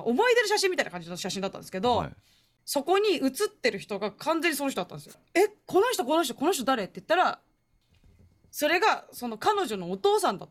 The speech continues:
Speaker 1: たんですよ。
Speaker 2: えー？
Speaker 1: で、「いや、これ私のお父さんだから」って、「もう死んでるから、そういうの言うのやめて」。「あんたまだそんなこと言ってんだね」って言われたんですよ。そ-、その子小学校一緒だったんですけど。
Speaker 2: あー、で、ずっと、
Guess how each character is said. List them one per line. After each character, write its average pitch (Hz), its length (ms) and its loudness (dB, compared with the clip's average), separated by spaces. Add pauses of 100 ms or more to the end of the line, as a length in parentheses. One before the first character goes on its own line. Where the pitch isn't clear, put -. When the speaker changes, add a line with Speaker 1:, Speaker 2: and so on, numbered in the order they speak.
(120)
Speaker 1:
た 165 100 -12
ん 160 80 -12
で 151 80 -12
す 147 100 -14
よ。 - 160 -14
Speaker 2:
え - 60 4
ー？ 180 460 4 (640)
Speaker 1:
で、 294 320 0 (160)
「い 233 40 -2
や、 247 80 -2
こ 254 100 0
れ 214 60 2
私 262 260 -2
の 302 140 -2
お 285 40 -4
父 330 160 -2
さ 269 120 -2
ん - 60 -8
だ - 80 -12
か - 100 -12
ら」 - 100 -16
っ - 0 -
て、 - 120 -12
「も 247 120 0
う 226 40 0
死 311 160 -2
ん 302 60 0
で 302 100 0
る 269 80 -2
か - 120 -6
ら、 - 100 -14
そ - 120 -6
う 311 40 -2
い - 20 0
う 269 40 0
の 220 60 0
言 247 120 2
う - 20 0
の 208 80 0
や 175 60 -4
め 185 120 -4
て」。 202 180 -4 (1400)
「あ 339 120 4
ん 440 120 -4
た 240 100 0
ま 254 140 2
だ 415 140 2
そ 262 100 -2
ん 247 60 0
な 240 100 0
こ 233 60 -4
と 202 100 -6
言 170 40 -6
っ - 40 -20
て 226 140 -2
ん 196 40 -2
だ 165 100 -8
ね」 170 100 -10
っ - 20 -8
て - 80 -20 (120)
言 175 60 -6
わ 165 40 -6
れ - 20 -10
た 160 60 -10
ん - 20 -8
で 143 40 -12
す 143 40 -14
よ。 165 80 -14
そ-、 320 160 0
そ 359 80 4
の 480 180 2
子 339 80 2
小 311 200 2
学 330 100 -4
校 202 80 -4
一 165 60 -6
緒 202 80 -8
だ 196 60 -8
っ - 20 -10
た 165 80 -10
ん - 40 -12
で 143 60 -18
す - 80 -16
け 107 60 -4
ど。 120 40 2
Speaker 2:
あ 120 240 4
ー、 - 20 -4
で、 156 380 2 (140)
ず 160 220 0
っ 165 100 4
と、 110 400 0